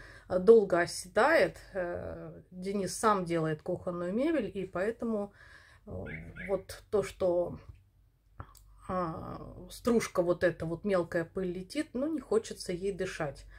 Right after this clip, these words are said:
Потому что Денис, э, уходит в маленькую комнату, потом всё это дело оседает, и потом уже я возвращаюсь, мы там убираем их. А, и в любом случае в течение недели потом всё ещё это оседает на мел-,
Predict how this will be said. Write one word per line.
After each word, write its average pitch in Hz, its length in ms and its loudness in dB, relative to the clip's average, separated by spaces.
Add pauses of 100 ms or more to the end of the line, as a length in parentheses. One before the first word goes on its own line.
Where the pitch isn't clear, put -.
(440)
Потому 180 180 0
что 185 200 -8
Денис, 185 600 -4
э, 180 60 -6
уходит 175 640 0
в - 80 -16
маленькую 175 480 -2
комнату, 302 440 0
потом 175 380 -4
всё 180 200 -4
это 156 140 -10
дело 165 280 -4
оседает, 247 640 2
и 285 60 -6
потом 196 360 -6
уже 175 200 -4
я 190 160 -4
возвращаюсь, 233 640 -2
мы 269 160 0
там 156 180 -2
убираем 233 520 2
их. - 160 -12 (440)
А, 165 300 -2
и 214 320 -2
в 190 140 -2
любом 226 280 4
случае 226 420 0
в - 100 -10
течение 226 420 0
недели 240 380 2
потом 185 340 0
всё 269 240 4
ещё 247 240 -2
это 214 300 2
оседает 196 680 4
на 185 320 -4
мел-, 190 340 -2